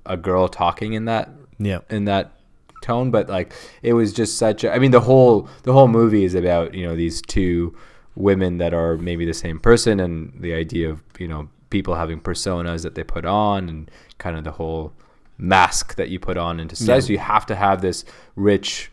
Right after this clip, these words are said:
Speaker 1: understanding of the character who is, uh, a woman. But it just, it was, it was, it didn't feel gross. That's why I thought it was so hot, because it
Speaker 2: Yep.
Speaker 1: was, like, it felt so real, and she was vulnerable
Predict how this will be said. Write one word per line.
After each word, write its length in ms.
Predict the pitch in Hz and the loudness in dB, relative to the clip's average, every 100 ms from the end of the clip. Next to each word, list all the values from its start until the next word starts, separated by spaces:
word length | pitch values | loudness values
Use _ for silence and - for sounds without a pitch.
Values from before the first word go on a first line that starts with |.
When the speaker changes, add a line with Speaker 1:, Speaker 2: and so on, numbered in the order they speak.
| - - | -16 -6
Speaker 1:
understanding 800 | 98 95 87 - 98 92 87 87 | -4 -2 -4 -2 -2 -2 -4 -8
of 480 | 87 87 80 - - _ _ _ - | -4 -4 -6 -16 -20 _ _ _ -6
the 80 | 87 | 2
character 520 | - 139 131 87 80 | 8 8 8 0 0
who 180 | 92 85 | 0 0
is, 320 | 87 82 - - _ _ | 0 -2 -8 -16 _ _
uh, 340 | - 82 82 78 - | -6 -4 -4 -6 -8
a 120 | 90 | -6
woman. 520 | 90 98 92 80 80 | -2 -2 -2 -6 -8
But 180 | 95 90 | -6 -4
it 120 | 107 | -4
just, 260 | 101 107 - | -4 -4 -4
it 80 | 120 | -2
was, 200 | 113 110 - - - | -2 -2 -10 -20 -8
it 100 | 123 | -2
was, 280 | 117 127 131 | 4 6 6
it 240 | 139 131 113 | 2 -4 0
didn't 360 | 127 139 123 | 0 0 -4
feel 800 | - - 117 113 107 101 101 98 - _ 101 | -12 -4 0 4 4 4 2 -4 -14 _ -10
gross. 720 | 98 104 98 104 - - - - _ _ _ - | 0 2 4 2 0 -6 -8 -14 _ _ _ 2
That's 240 | 107 110 | 2 4
why 220 | 113 107 104 | 6 8 8
I 40 | |
thought 240 | 104 98 95 | 6 4 4
it 40 | |
was 160 | 98 - | -4 -2
so 180 | 101 87 | -2 -2
hot, 580 | 90 92 - - - | -2 -2 -4 -10 -14
because 340 | 95 90 101 95 | -8 -4 -2 0
it 60 | 113 | 0
Speaker 2:
Yep. 100 | 101 | 0
Speaker 1:
was, 180 | 90 | -2
like, 240 | 92 87 82 | -4 -4 -6
it 100 | 92 | -6
felt 260 | - 98 | -2 -2
so 260 | - - 104 | -2 0 2
real, 500 | 90 90 92 98 98 | 2 0 0 0 0
and 120 | 85 | -2
she 140 | - 101 | -8 -8
was 180 | 87 | -8
vulnerable 920 | 85 87 90 92 90 92 90 87 85 | -8 -6 -4 -4 -6 -6 -6 -6 -8